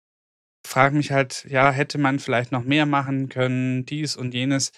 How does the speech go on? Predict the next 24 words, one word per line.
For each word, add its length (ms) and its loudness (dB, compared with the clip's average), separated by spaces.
Das 120 -4
ändert 340 0
aber 160 0
jetzt 480 -2
halt 240 -2
an 400 -6
meiner 400 2
aktuellen 480 -4
Situation 840 -4
nicht 320 -6
viel. 400 -2
Ganz 220 4
im 180 4
Gegenteil, 580 0
es 160 -4
hat 140 -2
ja 80 2
auch 120 -2
Positives 640 -2
mitgebracht. 720 -6
Grad, 360 0
äh, 260 0
lösungsorientiertes 1200 -2
Denken, 480 4